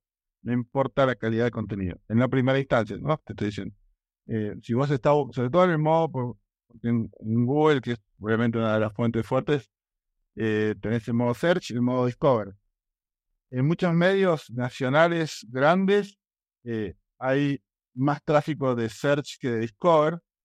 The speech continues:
En, en medios regionales chicos hay más tráfico de discover que de search en general. Y son intereses distintos, porque una cosa es que vos estés buscando información sobre el dólar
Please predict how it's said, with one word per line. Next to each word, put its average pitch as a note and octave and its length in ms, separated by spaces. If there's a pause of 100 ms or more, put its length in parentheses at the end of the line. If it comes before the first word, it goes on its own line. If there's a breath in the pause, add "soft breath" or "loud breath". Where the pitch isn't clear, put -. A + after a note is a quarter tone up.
(240)
En, A2+ 240
en A#2 200
medios D#3+ 360
regionales D3 560
chicos E3 360
hay C#3 80
más B2+ 140
tráfico B2+ 380
de G#2+ 80
discover B2+ 580
que A2 80
de G2+ 80
search G2 320 (260)
en - 80
general. F2+ 320 (560)
Y A2+ 140
son C#3 300
intereses C3 420
distintos, C3 540
porque G#2 160
una A#2+ 100
cosa C3 140
es B2+ 40
que A#2 60
vos A#2+ 140
estés C3 180
buscando C3+ 400
información A#2+ 400
sobre B2 220
el C#3 100
dólar E3+ 400